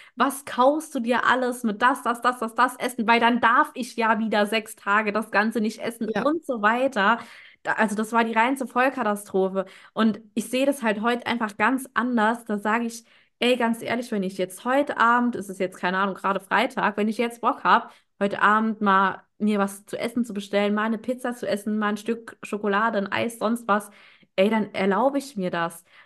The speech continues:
Speaker 1: Weil gerade so dieses, ähm, Verbieten,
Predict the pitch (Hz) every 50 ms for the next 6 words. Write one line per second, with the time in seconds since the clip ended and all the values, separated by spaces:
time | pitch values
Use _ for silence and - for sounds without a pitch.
0 | _ - 202 196 196 - - 208 226 240 247 247 240 247 247 240 - _ _ _
1 | _ _ _ _ _ _ _ - - 220 202 220 220 208 202 214 208 202 208 -
2 | - - - _ _ _ _ _ _ _ - 208 202 202 202 196 190 190 190 196
3 | 196 - _ _ _ _ _ _ _ - 214 208 202 202 220 233 269 277 269 -
4 | 208 196 202 208 240 247 240 - _